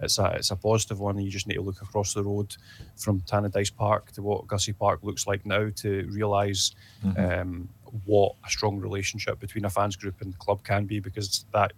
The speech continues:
Speaker 1: facility as it is right now, uh, would not, uh, exist without the, the T U S F. So, um, yeah, it's, it's one that I could only echo the,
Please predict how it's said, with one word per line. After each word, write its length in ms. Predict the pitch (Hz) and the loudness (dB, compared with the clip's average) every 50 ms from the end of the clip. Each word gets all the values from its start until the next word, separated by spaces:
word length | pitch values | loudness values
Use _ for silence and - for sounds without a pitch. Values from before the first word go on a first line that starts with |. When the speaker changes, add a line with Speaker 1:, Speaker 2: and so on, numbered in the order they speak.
| _ - - - - | _ -20 -20 -18 -6
Speaker 1:
facility 640 | - - 110 - 110 101 101 104 101 - 104 101 | -2 0 2 2 2 2 2 0 -2 -2 -2 0
as 160 | 101 101 98 - | 0 0 0 -2
it 60 | - - | -2 -2
is 180 | 104 98 101 | -2 -2 0
right 200 | 104 104 101 - | 0 0 0 0
now, 240 | - 120 135 143 127 - - - - - - - - - - | 2 2 4 4 2 0 -4 -16 -20 -20 -20 -18 -10 -4 -2
uh, 160 | 92 92 98 98 | 0 0 0 0
would 260 | 101 104 104 98 - | -2 -2 -2 -2 -2
not, 280 | 101 101 92 95 - - - - - | -2 -2 -2 -2 -2 -6 -14 -14 -10
uh, 220 | 95 95 92 92 - - - | -8 -8 -8 -8 -8 -10 -8
exist 460 | 101 - - 104 101 98 - - - - - - - | -4 -2 0 2 2 2 0 -4 -6 -10 -20 -14 -8
without 380 | - 95 95 - 98 98 98 - | -6 -4 -2 0 0 0 -2 -4
the, 280 | 101 98 104 101 - - - | -6 -6 -6 -6 -8 -12 -14
the 60 | 101 | -14
T 140 | 101 - 104 101 | -12 -10 -8 -6
U 180 | 104 104 104 101 | -4 -2 0 0
S 180 | 98 - - | 0 0 0
F. 200 | 104 104 98 - - | 0 -2 -2 -2 0
So, 240 | - - 104 98 - - - - - - - - | 0 0 0 0 -2 -6 -16 -20 -20 -20 -8 -2
um, 400 | - 95 98 98 98 95 95 - - - - - | 0 2 2 2 0 -2 -6 -8 -12 -16 -16 -8
yeah, 260 | 110 101 104 92 87 - | 0 2 2 2 2 0
it's, 340 | - 69 - - - - - | -2 -2 2 2 2 2 2
it's 260 | 104 101 - - - | 2 0 0 -2 0
one 220 | 107 104 101 98 | 2 2 2 2
that 100 | 98 90 | 2 -2
I 40 | 85 | -2
could 160 | 92 - 101 | -2 -2 -4
only 320 | 101 101 98 95 95 90 85 - - | -2 -2 -2 -2 -2 -4 -4 0 4
echo 360 | 104 107 107 - - 113 110 | 4 4 4 4 0 -2 0
the, 240 | 98 101 92 90 - | 0 0 -2 -2 -4